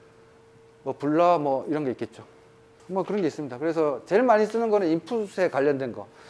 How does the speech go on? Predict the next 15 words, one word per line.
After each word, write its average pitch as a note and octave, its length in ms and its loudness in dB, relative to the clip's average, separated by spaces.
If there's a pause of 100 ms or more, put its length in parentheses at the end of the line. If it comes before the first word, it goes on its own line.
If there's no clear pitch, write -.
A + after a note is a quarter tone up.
(180)
우리가 D#3+ 180 0
인풋이랑 F#3 800 0 (760)
그다음에 C3+ 640 0 (400)
체크박스, - 560 0
라디오 C#3 260 2
박스 D#3 200 -6
다 F#3 100 0
인풋이죠. C3+ 640 -2 (360)
타임만 F3 420 2
라디오, A#2 380 -2
타임만 B2+ 380 -4
체크고. - 380 -18 (760)
그다음 D#3+ 140 -4
셀렉트도 G3+ 580 2
있고. A2 380 -6